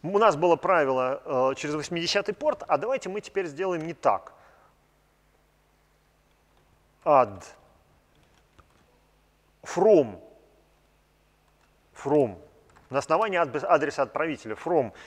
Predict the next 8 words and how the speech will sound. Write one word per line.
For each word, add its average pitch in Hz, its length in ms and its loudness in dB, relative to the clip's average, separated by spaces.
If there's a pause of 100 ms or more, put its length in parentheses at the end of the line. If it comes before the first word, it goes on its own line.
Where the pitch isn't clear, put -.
(220)
десять 131 680 -6 (2000)
сорок 135 680 2 (1300)
шестьдесят 135 800 -6 (760)
двести, 240 420 -10
по-моему, 110 480 -6
да? 131 320 -14 (260)
Ну-ка. 120 400 -14 (3750)
Двести. 127 600 -12